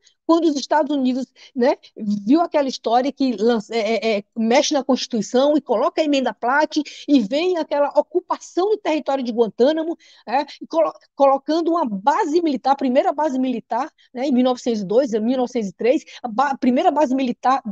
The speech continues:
estadunidense no mundo, está ali em Cuba ainda, né, e acha pouco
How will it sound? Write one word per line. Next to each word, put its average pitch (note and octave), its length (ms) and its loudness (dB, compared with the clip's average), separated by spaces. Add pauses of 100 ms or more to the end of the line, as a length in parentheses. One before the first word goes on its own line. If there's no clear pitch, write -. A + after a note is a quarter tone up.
(140)
estadunidense C#4+ 880 0
no A3+ 80 -2
mundo, C4+ 300 -2
está - 200 0
ali B3 200 0
em B3+ 60 -2
Cuba D#4 320 2
ainda, D4 440 -2 (260)
né, C#4 140 -6 (180)
e C#4 60 0
acha E4 260 2
pouco F4 400 0